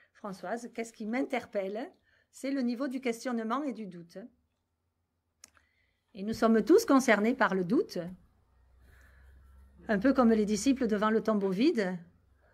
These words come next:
notre vie de foi passe par des moments de doute, un doute qu'il s'agit d'interroger pour aller vers le sens. Et au cours de ces, de ces questionnements,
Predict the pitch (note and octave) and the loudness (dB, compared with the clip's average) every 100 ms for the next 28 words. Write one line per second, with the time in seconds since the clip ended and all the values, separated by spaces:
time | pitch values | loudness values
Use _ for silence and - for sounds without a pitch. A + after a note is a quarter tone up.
0 | _ - G#3 G3+ G#3+ G#3 A#3+ G#3+ - A3 | _ -6 -6 -2 -2 0 2 2 2 6
1 | C#4 G4 A#3+ C#4 - - A3 F#3+ G#3+ F#3+ | 6 6 0 -2 -2 -2 -2 -2 -4 -4
2 | F#3 A3 A#3+ C#4 G3 E3+ B3 F4+ F3+ E3+ | -4 -4 -2 -2 -4 -6 -8 -8 -12 -12
3 | E3+ _ _ _ _ _ - G3+ F#3 C#4 | -20 _ _ _ _ _ -12 -8 -2 -2
4 | G4 A3 - A3 G3 G#3+ F#3+ G3+ A#3+ G3+ | -2 -6 -6 -10 -4 -4 -4 -6 -8 -8
5 | F3+ A3+ B3+ C4 A#3+ G#3 E3+ A3+ F#4 A3 | -8 -6 -4 -4 -2 -4 -4 -6 -6 -6
6 | G3 G3 A#3 G3 F3+ A3+ G#3+ G#3 - F#3 | -4 -2 -2 -4 -4 -4 -4 -6 -8 -12
7 | F3+ - _ _ _ _ _ _ _ _ | -12 -18 _ _ _ _ _ _ _ _
8 | _ _ _ _ _ _ _ _ _ _ | _ _ _ _ _ _ _ _ _ _
9 | _ _ _ _ _ _ _ - G3+ G3 | _ _ _ _ _ _ _ -4 -2 2
10 | C4+ A#3+ A#3 - A3+ G#3 G3 G#3 - - | 4 6 4 6 6 8 6 0 -8 -20
11 | - _ _ _ _ _ - A3+ G#3+ A3+ | -20 _ _ _ _ _ -10 0 0 2
12 | A#3 A3+ - A3 G3+ G3 B3 | 2 2 2 2 2 4 4